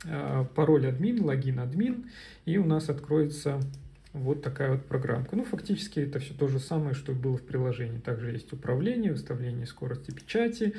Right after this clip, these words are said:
файлы, которые можем отправить на гравировку. Тут у нас, э,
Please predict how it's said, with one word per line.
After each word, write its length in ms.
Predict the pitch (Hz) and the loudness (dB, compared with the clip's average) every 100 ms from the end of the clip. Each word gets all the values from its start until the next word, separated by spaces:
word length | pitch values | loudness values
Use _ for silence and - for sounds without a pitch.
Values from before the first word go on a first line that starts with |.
| - - - - - | -6 -12 -12 -14 0
файлы, 320 | 139 123 120 | 2 4 2
которые 360 | 131 127 123 | -2 0 0
можем 300 | 123 127 131 | 0 -2 -2
отправить 600 | 127 - 131 127 120 - 131 | -4 -4 -2 -2 -2 -6 -2
на 180 | 131 123 | 0 0
гравировку. 1000 | 127 131 151 226 233 - 233 220 214 208 - | 0 4 6 6 4 0 2 4 4 2 0
Тут 220 | 127 131 | -4 -2
у 40 | |
нас, 400 | 127 127 - - - | -2 -4 -6 -14 -8
э, 460 | 131 131 127 127 | -4 -2 -2 -4